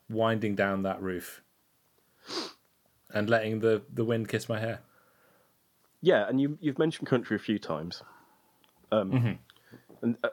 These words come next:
Speaker 2: this album is, this album is often described as, like, folk rock,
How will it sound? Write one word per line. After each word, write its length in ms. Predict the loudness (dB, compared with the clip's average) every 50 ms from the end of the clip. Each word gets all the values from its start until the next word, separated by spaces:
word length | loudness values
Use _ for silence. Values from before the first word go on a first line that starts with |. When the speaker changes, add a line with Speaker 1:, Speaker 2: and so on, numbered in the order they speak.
| -4
Speaker 2:
this 220 | -4 -2 0 2 4
album 320 | 4 2 4 2 2 2 0
is, 280 | 0 -2 -4 -10 -14 _ _ -20 -20 _ _ _ -8 -8 -8 -8 -4 -2
this 180 | 0 2 4
album 240 | 4 4 4 2 0
is 120 | 2 4
often 300 | 4 2 2 2 0 0
described 540 | 0 -2 -4 -2 2 4 4 4 2 0 -4
as, 180 | -6 -6 -2 0
like, 220 | 0 0 -2 -2 -2
folk 320 | 0 0 0 0 -2 -2
rock, 380 | -2 -2 -2 -4 -10 -20 -20